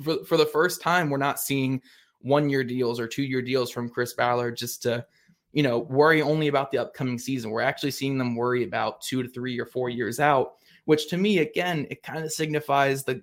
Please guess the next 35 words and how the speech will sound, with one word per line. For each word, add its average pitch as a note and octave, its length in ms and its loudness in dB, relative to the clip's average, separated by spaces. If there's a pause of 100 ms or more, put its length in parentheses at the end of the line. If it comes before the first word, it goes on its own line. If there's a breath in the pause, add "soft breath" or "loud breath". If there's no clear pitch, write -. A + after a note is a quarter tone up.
rookie C3 260 -4
quarterback B2 480 -2
direction. G2+ 380 -6
If C3+ 80 -6
you D3+ 80 6
had D3+ 140 4
any F#3 220 2
doubt F3 260 2
in E3+ 80 -2
your E3+ 100 -2
mind C#3 400 -2 (440 soft breath)
that A#2+ 100 -2
the A#2+ 60 -2
Colts C#3+ 260 2
were C#3+ 40 -4
gonna C#3+ 120 2
go C#3 100 4
rookie C3+ 320 -4
quarterback, A#2+ 540 -4 (320)
look C#3+ 200 0
at F3 120 0
the E3 40 0
deals D3+ 300 2
they C#3 80 0
just C3 220 -6
gave C3 220 -4
to B2 80 -6
a - 80 -10
kicker, E3+ 360 -2
which C#3 220 -4
was - 80 -16
four D#3 320 -2
years D3+ 260 0
in D3 140 -4
length, D#3 340 -4